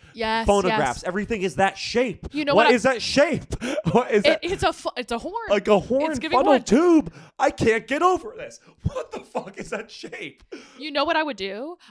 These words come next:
Speaker 1: I would be the American flag, but it's undone. So it's like, uh, it's not sewn all the way. It's just kind of,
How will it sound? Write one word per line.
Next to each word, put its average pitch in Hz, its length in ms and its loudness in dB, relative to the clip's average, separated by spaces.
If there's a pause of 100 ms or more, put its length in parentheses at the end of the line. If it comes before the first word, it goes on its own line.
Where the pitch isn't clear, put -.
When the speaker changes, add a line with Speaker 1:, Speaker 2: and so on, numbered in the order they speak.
Speaker 1:
I 196 140 -4
would 247 160 -6
be 247 180 -10
the 202 220 -8
American 196 440 -8
flag, 196 560 -12
but 214 120 -4
it's 214 220 -8
undone. 190 720 -8
So 220 180 -14
it's 208 120 -12
like, 202 260 -8
uh, 202 40 -6
it's 196 220 -12
not 220 180 -10
sewn 185 400 -10
all 220 120 -6
the 262 120 -4
way. 285 320 -6
It's - 160 -12
just 202 240 -10
kind 220 160 -10
of, 185 80 -18